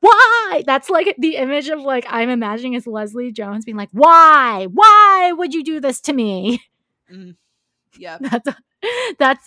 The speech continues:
Speaker 1: and I mean, like,
Speaker 2: Why?
Speaker 1: 'cause that's essentially what Taylor Swift is, is, like, yelling at throughout this entire song, is being like, "Why? Why are you being this way?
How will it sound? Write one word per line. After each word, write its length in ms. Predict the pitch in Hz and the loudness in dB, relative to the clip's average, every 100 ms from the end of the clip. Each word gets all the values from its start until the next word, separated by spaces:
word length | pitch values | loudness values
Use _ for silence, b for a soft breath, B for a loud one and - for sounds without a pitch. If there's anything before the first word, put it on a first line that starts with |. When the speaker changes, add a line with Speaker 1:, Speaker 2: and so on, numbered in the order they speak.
| - | -4
Speaker 1:
and 140 | 311 285 | -2 -2
I 60 | |
mean, 280 | 262 262 247 | -4 -4 -4
like, 260 | 233 214 339 | -4 -6 -12
Speaker 2:
Why? 200 | 320 240 | -10 -4
Speaker 1:
'cause 120 | 339 | -2
that's 220 | 392 - | -2 -4
essentially 500 | 285 339 370 349 349 | -10 -6 -6 -8 -10
what 200 | 330 302 - | -10 -10 -8
Taylor 240 | 294 262 | -8 -8
Swift 220 | - 262 | -12 -14
is, 120 | 269 - - | -14 -14 -12
is, 200 | 220 233 | -10 -8
like, 180 | 208 _ | -10 _
yelling 400 | 196 214 214 226 | -12 -8 -8 -8
at 120 | 202 | -10
throughout 240 | 208 202 196 | -12 -12 -12
this 180 | 196 202 | -16 -14
entire 240 | 208 190 | -14 -14
song, 260 | 220 233 190 | -12 -14 -14
is 80 | - | -14
being 140 | 214 | -12
like, 100 | 202 165 | -12 0
"Why? 460 | 269 320 214 202 b b b - | 4 4 0 -10 b b b -4
Why 180 | 208 381 | 2 2
are 140 | 427 440 | 2 0
you 140 | 359 | 0
being 200 | 349 311 | -2 -4
this 180 | 330 - | -8 -8
way? 320 | 262 240 240 | -6 -4 -6